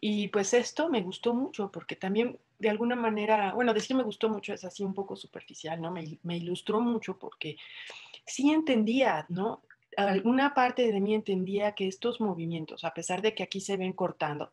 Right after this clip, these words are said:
cortantes, porque obviamente cada línea se va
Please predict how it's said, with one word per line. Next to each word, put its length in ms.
cortantes, 600
porque 240
obviamente 420
cada 240
línea 340
se 140
va 300